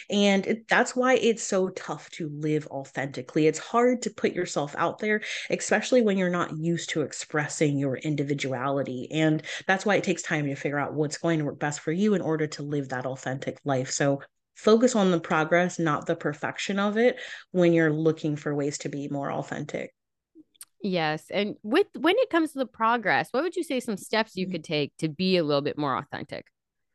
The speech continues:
Speaker 1: So the first step is going to be <laughs> figuring out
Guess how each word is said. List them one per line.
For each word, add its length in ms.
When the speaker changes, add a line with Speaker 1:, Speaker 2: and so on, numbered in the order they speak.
Speaker 1:
So 280
the 120
first 320
step 260
is 220
going 260
to 60
be 400
<laughs> 120
figuring 580
out 280